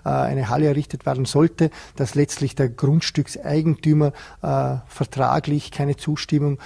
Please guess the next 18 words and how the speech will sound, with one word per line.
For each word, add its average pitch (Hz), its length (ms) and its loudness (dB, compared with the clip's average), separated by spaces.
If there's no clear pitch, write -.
zu - 160 0
einer 135 140 2
solchen 143 360 0
Errichtung 135 460 0
gegeben 139 380 2
haben. 139 240 2
Und 131 140 -2
dann 131 120 -2
ist - 180 -6
das 135 100 -2
für 139 200 -6
uns, 139 240 -4
äh, 135 260 0
vollkommen 135 680 -2
klar 151 640 4
und 143 180 0
auch 135 140 0
schnell 143 400 4